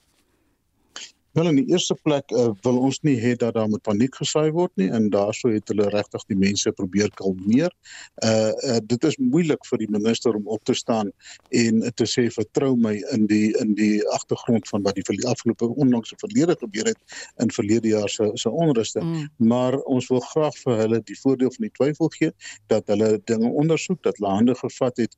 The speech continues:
Speaker 1: met die internasionale agentskappe en dat hulle hard werk agter die skerms om natuurlik ons te beveilig.
Speaker 2: Dink jy ou moet wegbly van Sandton die naweek?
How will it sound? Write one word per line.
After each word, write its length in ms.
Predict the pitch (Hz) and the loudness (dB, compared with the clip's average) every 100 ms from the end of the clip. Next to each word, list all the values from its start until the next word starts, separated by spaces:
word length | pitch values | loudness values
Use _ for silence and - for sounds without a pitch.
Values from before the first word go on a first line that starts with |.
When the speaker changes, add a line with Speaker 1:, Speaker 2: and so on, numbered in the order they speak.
| _ _ | _ _
Speaker 1:
met 420 | 107 107 113 135 139 - 127 101 | 2 4 6 2 -2 -4 -4 0
die 300 | 110 120 101 | 2 4 2
internasionale 680 | 123 117 117 120 - 110 123 139 | 0 0 0 0 0 2 2 0
agentskappe 600 | - 160 156 160 - 143 | 0 -2 0 -2 -2 0
en 180 | 151 | 2
dat 180 | 139 139 | 2 0
hulle 120 | 147 | -2
hard 240 | 120 123 - | 0 -2 -2
werk 220 | 127 123 | -2 -2
agter 220 | - - 127 | -6 -8 -6
die 60 | |
skerms 440 | 120 - 160 98 - - - - | -4 0 0 -2 -10 -18 -18 0
om 140 | 120 | 0
natuurlik 460 | 113 - 120 104 - | 2 0 0 0 -4
ons 200 | 107 101 | -6 -6
te 100 | 95 | -6
beveilig. 420 | 92 - 104 92 - _ _ _ _ _ | -6 -6 -6 -8 -12 _ _ _ _ _
Speaker 2:
Dink 180 | 160 160 | -6 -4
jy 80 | 202 - | -4 -4
ou 60 | |
moet 140 | 190 160 | -4 -2
wegbly 360 | 143 160 233 | -4 -4 -6
van 200 | 214 151 | -6 -8
Sandton 380 | 139 139 131 127 | -8 -8 -8 -8
die 80 | 120 | -8
naweek? 420 | 120 107 - - | -10 -12 -18 -20